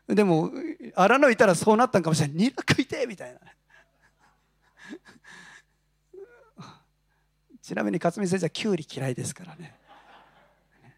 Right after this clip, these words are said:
「キュウリ食べたい」って、でもその時はなるかもしれないですね。荒野にいたらね。昔ね、全然関係ない話ですけどね、勝美先生にどうやったらキュウリ食べさせられるかっていうね、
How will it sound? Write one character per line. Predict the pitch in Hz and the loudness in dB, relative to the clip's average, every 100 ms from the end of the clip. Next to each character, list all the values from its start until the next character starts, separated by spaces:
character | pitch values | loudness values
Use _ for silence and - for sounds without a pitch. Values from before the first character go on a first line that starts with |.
| _ _ _ _ _ - | _ _ _ _ _ -16
「キ | - 156 | -12 -10
ュ | |
ウ | |
リ | 185 - _ - | -12 -20 _ -6
食 | - | -4
べ | 175 | -4
た | - | -4
い」 | 147 | -6
っ | |
て、 | - 143 - _ _ _ _ _ _ _ - | -6 -10 -12 _ _ _ _ _ _ _ -16
で | |
も | 120 | -12
そ | - 139 | -10 -2
の | |
時 | 160 165 | 0 2
は | 160 | 4
な | 190 | 4
る | |
か | 190 | 4
も | 170 | 2
し | 160 | 2
れ | |
な | 160 | 4
い | |
で | 143 | 2
す | 123 | 4
ね。 | 170 139 | 2 2
荒 | 127 147 | 2 0
野 | 143 | 0
に | 139 | -2
い | |
た | 127 135 | -4 -8
ら | - | -8
ね。 | 98 - - - - | -14 -16 -20 -12 0
昔 | 170 247 240 | 4 4 4
ね、 | 262 | 4
全 | 190 226 | 4 4
然 | 247 | 4
関 | 214 | 4
係 | 226 | 4
な | 226 | 4
い | |
話 | 165 151 | 4 2
で | 135 | -4
す | - | -6
け | 131 | -8
ど | |
ね、 | 131 127 - | -8 -8 -6
勝 | 147 208 | -4 -4
美 | 208 | -4
先 | 226 | -2
生 | 220 | -2
に | 165 | 0
ど | 214 | 0
う | |
や | 277 | 0
っ | |
た | - | -2
ら | 156 | -6
キ | - 208 | -4 -4
ュ | |
ウ | |
リ | 170 | -4
食 | 147 | -2
べ | 151 | -2
さ | 160 165 170 | 0 0 -2
せ | - 170 | -2 0
ら | 160 | 2
れ | 165 | 2
る | 143 | 0
か | 135 | -8
っ | |
て | - | -8
い | 117 | -10
う | |
ね、 | 139 | -10